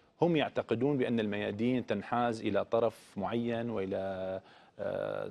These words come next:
تيار معين، ولكن يتفقون بأن الميادين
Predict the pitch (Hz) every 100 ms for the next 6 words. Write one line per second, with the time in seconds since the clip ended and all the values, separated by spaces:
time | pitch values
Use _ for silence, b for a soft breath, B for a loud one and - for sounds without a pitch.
0 | 101 104 110 113 110 113 120 120 120 113
1 | 180 - 139 135 135 - - - 143 139
2 | 117 117 - 117 95 90 95 113 107 110
3 | 120 120